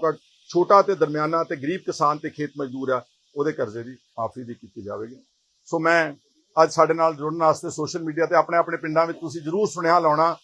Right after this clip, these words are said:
ਕਿ ਉਨੱਤੀ ਤਰੀਕ ਨੂੰ ਆਪਾਂ ਸਾਰਿਆਂ ਨੇ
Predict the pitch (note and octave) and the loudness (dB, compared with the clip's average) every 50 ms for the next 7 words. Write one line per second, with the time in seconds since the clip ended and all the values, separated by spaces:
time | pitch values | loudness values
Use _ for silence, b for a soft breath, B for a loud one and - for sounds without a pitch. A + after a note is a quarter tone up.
0 | _ _ _ _ _ _ _ - F3 F3+ F#3 F#3 F#3 F#3+ D#3+ F3 F3 - - - | _ _ _ _ _ _ _ 0 2 2 2 2 2 0 0 2 2 2 0 0
1 | G#3 F#3+ E3 F3+ F3+ E3+ D#3 E3+ F3 E3+ D#3+ D#3+ - E3 E3 D#3+ D#3 D3 - _ | -8 -6 -4 -2 -2 -2 -2 0 2 4 4 4 4 4 2 2 2 0 -4 _
2 | _ _ _ _ _ _ _ - - E3 F3 G3 G#3+ A3 G#3+ G#3 F#3+ E3 C#3 A#2 | _ _ _ _ _ _ _ 0 8 10 10 10 10 10 8 6 6 4 0 -2